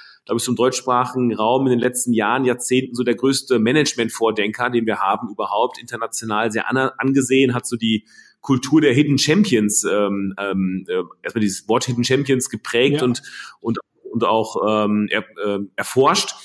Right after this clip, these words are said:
Speaker 1: Und er hat ganz schön erklärt, ähm, es gibt zwei Arten von Unternehmen und die unterscheiden sich von ihrem Erfolg maßgeblich. Das sind die großen Konzerne, da, ähm,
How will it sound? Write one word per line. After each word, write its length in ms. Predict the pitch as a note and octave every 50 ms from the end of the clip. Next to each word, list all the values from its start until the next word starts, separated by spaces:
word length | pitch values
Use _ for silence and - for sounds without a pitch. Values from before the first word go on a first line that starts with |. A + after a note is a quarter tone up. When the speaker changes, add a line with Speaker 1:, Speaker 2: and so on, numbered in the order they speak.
| - - - - - _
Speaker 1:
Und 80 | - A#2
er 140 | C3+ D3+
hat 220 | C3+ G#2+ - - -
ganz 200 | C#3+ D3 D3 D3+
schön 180 | E3 E3 E3
erklärt, 640 | D#3+ C#3 C#3+ C#3 C#3 C#3 C3+ C#3 D3 D#3 - - - -
ähm, 420 | B2+ C3 C3 C3 B2+ B2+ C3 C3 B2+
es 120 | B2 B2 -
gibt 140 | - D3+
zwei 160 | - C#3+ C#3+ F2+
Arten 220 | C3+ D#3+ - D#3
von 100 | C#3+ D3+
Unternehmen 420 | C#3 C3+ C#3+ B2+ B2 B2 C3+ D#3+ E3+
und 80 | D#3
die 40 | C3
unterscheiden 420 | - C3+ B2+ - - B2+ D3 D3+ C#3+
sich 80 | C3+
von 100 | - C#3
ihrem 140 | B2+ A#2 B2
Erfolg 340 | A#2+ - - F3+ G3 F#3+ -
maßgeblich. 800 | A2 F#2+ G2+ G2+ - - G#2 G#2+ G#2+ - C#3+ F3 A#3 - - - - - - - -
Das 80 | -
sind 100 | - C#3
die 60 | C3+
großen 240 | A#2+ C#3 E3 D#3+ E3
Konzerne, 640 | C#3+ C3+ C3+ A#2+ - C#3+ C#3+ D3+ E3+ F#3 G3+ G#3 G3+
da, 420 | D#3+ C#3+ C3 B2+ B2 B2 B2 B2 B2 - - - - _ _ -
ähm, 560 | A2 A2+ A2+ A2+ A#2 A#2 A#2 A#2 G#2+ -